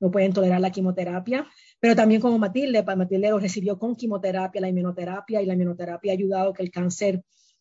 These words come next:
eh, se controle porque el mismo cuerpo está controlando el cáncer. Ella, uno desarrolla una respuesta inmunológica que tiene una memoria, casi como una vacuna, que uno recibe un tratamiento que ayuda al cuerpo a reconocer una va-, eh, un, un virus.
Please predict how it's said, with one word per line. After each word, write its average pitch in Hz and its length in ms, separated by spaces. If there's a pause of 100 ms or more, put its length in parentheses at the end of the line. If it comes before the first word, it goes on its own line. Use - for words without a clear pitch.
(160)
eh, 190 100
se 190 160
controle 214 420
porque 190 220
el 185 60
mismo 196 280
cuerpo 214 340
está 185 200
controlando 185 560
el 170 80
cáncer. 165 500 (380)
Ella, 185 220 (120)
uno 196 200
desarrolla 208 640
una 190 200
respuesta 185 580
inmunológica 190 680
que 185 80
tiene 185 220
una 208 160
memoria, 190 600 (220)
casi 233 220
como 240 180
una 247 140
vacuna, 214 540
que 190 100
uno 190 180
recibe 208 680 (340)
un 208 140
tratamiento 214 880 (580)
que 196 380
ayuda 196 280
al 208 80
cuerpo 214 240
a 196 40
reconocer 196 520
una 202 180
va-, 196 200
eh, 185 440
un, 202 340
un 202 160
virus. 226 500